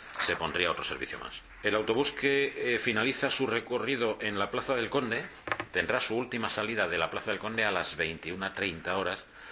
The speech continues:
y a partir de ese momento continuará con sus servicios, finalizando en, mm, Barrio Rey.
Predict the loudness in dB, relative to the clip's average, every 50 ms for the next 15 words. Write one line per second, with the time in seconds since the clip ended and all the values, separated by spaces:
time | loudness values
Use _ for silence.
0 | -16 -6 -2 0 2 2 2 2 2 2 2 2 2 2 2 2 2 2 2 0
1 | -2 -4 -6 -6 -10 -8 -8 -8 -6 -6 -6 -2 0 2 2 2 2 0 -2 -8
2 | -12 -12 -12 -12 -12 -16 -12 -10 -8 -8 -6 -6 -2 -2 -2 0 0 -2 0 2
3 | 2 2 2 0 -6 -10 -16 -20 -20 -20 -20 -20 -20 -16 -12 -8 -2 0 2 2
4 | 2 2 2 2 2 2 2 0 0 -2 -2 -8 -16 -20 -20 -20 -20 -20 -20 -20
5 | -18 -4 0 2 2 2 0 -4 -8 -12 -12 -10 -10 -8 -8 -8 -6 -2 2 2
6 | 2 2 2 -2 -2 -2 -2 -2 -4